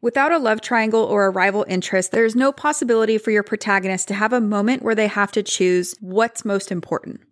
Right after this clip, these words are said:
And usually it's not just about choosing between two people. It's more about choosing what kind of person the protagonist wants to be going forward.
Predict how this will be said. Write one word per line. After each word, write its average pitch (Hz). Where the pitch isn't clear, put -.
And 240
usually 302
it's 302
not 220
just 226
about 202
choosing 202
between 190
two 175
people. -
It's 190
more 220
about 262
choosing 214
what 190
kind 262
of 254
person 202
the 190
protagonist 190
wants 185
to 196
be 190
going 180
forward. -